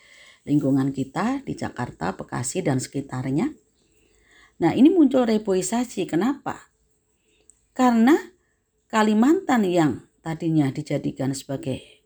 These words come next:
paru-paru Indonesia, ternyata sekarang hutannya di sana sudah mulai gundul. Nah, kenapa gundul? Di sini terjadinya pembalakan liar.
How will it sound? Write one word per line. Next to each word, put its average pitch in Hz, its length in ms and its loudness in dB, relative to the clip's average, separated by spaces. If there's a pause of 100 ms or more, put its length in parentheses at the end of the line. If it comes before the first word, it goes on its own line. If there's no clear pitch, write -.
(220)
paru-paru 160 800 -2 (440)
Indonesia, 147 840 0 (1300)
ternyata 247 480 2
sekarang 202 600 -2
hutannya 170 680 2
di 180 80 -4
sana 147 320 -2
sudah 143 320 -8
mulai 147 400 -2
gundul. 190 680 -2 (1400)
Nah, 135 160 0
kenapa 285 480 0
gundul? 185 480 0 (240)
Di 220 160 2
sini 220 320 2
terjadinya 175 880 0
pembalakan 160 880 -2
liar. 175 480 -6